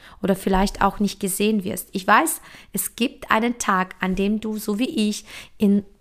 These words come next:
so eine schöne Umgebung kommen wirst, mit den richtigen Menschen an dem Tisch sitzt und das nur, weil du mutig warst, eine Entscheidung zu treffen. Nämlich Entscheidung für dich,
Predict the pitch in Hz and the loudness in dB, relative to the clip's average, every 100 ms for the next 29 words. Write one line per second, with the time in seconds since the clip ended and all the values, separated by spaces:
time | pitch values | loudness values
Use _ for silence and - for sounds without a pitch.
0 | - 180 170 233 - 254 269 - 226 214 | -10 -4 2 2 4 0 0 0 0 0
1 | 214 214 247 254 208 180 185 170 170 170 | 0 0 0 0 0 0 -2 -2 -2 -4
2 | 175 226 - - - - 214 214 240 226 | -4 -4 -8 -16 -18 -6 -2 0 2 2
3 | 226 254 - 254 226 233 - - 190 185 | 0 -2 -2 0 0 0 -2 -2 0 -2
4 | - 185 - - _ _ - _ - 185 | -4 -6 -6 -12 _ _ -20 _ -4 0
5 | 202 208 - - - - - 214 190 185 | 2 0 -4 -8 -20 -20 -4 2 2 0
6 | 175 - 196 185 - - 202 247 269 277 | -6 -4 -2 0 -4 0 2 4 4 2
7 | 190 202 233 285 226 233 214 208 240 262 | 4 6 8 6 4 4 4 4 2 2
8 | 277 - 208 214 - 202 190 190 - 180 | -2 4 6 6 4 0 2 -2 0 0
9 | 185 180 - - - - - - - - | 0 -2 -6 -10 -10 -12 -14 -20 -10 2
10 | 208 277 - 202 196 202 190 202 190 190 | 4 4 0 -4 0 0 2 0 -4 -6
11 | 220 269 - | -4 -6 -8